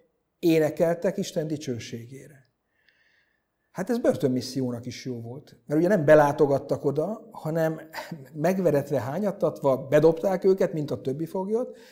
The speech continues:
és a többi fogoly valószínűleg csodálkozott, hogy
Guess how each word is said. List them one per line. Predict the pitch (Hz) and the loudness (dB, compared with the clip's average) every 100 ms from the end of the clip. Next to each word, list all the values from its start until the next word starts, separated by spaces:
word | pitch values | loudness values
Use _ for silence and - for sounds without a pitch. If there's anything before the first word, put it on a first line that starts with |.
| - | -20
és | - | -10
a | 147 | -8
többi | 339 302 | -4 -4
fogoly | 151 196 220 | -2 0 4
valószínűleg | 214 170 151 180 160 | 6 6 4 0 -2
csodálkozott, | - 151 143 - 151 151 | 0 2 2 0 0 0
hogy | 156 151 | -2 -4